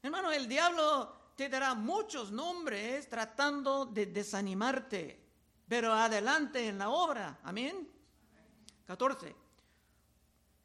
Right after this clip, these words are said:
Porque el amor de Cristo nos constriñe, pensando esto, que si uno murió por todos, luego todos murieron.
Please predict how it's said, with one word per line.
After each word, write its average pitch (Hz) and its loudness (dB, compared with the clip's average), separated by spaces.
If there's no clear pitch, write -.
Porque 247 0
el 233 0
amor 277 6
de 220 0
Cristo 254 -2
nos 214 -2
constriñe, 220 -4
pensando 254 4
esto, 269 -2
que 226 2
si 226 -2
uno 339 2
murió 269 2
por 208 -4
todos, 240 -2
luego 262 2
todos 285 4
murieron. 220 -4